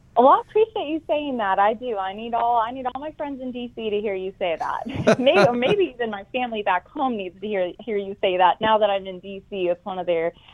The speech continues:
uh, favorite jokes. But yeah, I, I love my roots. I get back to Iowa as often as I can, and I'm incredibly grateful for it. I mean, you just can't replace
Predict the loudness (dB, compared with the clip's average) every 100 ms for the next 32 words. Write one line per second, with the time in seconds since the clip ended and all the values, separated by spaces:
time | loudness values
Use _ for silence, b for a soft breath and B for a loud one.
0 | b b 6 6 6 2 2 2 0 0
1 | 0 -2 _ -2 -2 b b _ 0 6
2 | 8 8 8 4 0 -2 -2 -4 -8 -6
3 | -8 -8 -12 -6 -6 -6 -6 -4 -6 -8
4 | -6 -4 -4 -6 -10 -12 -14 -14 -12 -12
5 | -10 -10 -12 -14 -18 -20 -18 -2 0 0
6 | -4 -6 -8 -6 -8 -4 -2 -2 -2 -6
7 | -8 -6 -8 -8 -8 -6 -4 -4 -6 -2
8 | 0 2